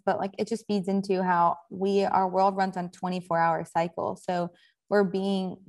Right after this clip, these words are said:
we run on a, you know, twenty-one to thirty-seven day cycle, not a twenty-four hour cycle, like the other half of the population. And it's really frustrating because you're held to this accountability standard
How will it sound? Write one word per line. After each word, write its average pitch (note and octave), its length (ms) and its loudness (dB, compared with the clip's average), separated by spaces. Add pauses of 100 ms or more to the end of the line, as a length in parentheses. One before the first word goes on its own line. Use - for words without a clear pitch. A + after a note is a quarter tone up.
we A#3+ 280 4
run F#3 380 0
on F3+ 300 -2
a, E3 320 -2
you E3 120 -6
know, D#3 180 -6
twenty-one F3 800 -4
to F3 120 -8
thirty-seven F3+ 600 -2
day D#3+ 180 -2
cycle, E3 580 -2
not F3 240 -2
a F3 40 -4
twenty-four E3 520 -8
hour D3+ 240 -4
cycle, E3+ 520 -6
like E3 340 -8 (520)
the F#3+ 60 2
other G#3 140 6
half F3+ 160 2
of - 60 -14
the - 60 -10
population. E3+ 640 -2
And F3+ 140 -2
it's E3+ 180 -8
really F3 300 -4
frustrating G3 540 0
because F3+ 260 -2
you're F3 120 -4
held G#3+ 380 -4
to G3+ 120 -6
this E3+ 420 -4 (720)
accountability A3 840 0
standard F3+ 640 -2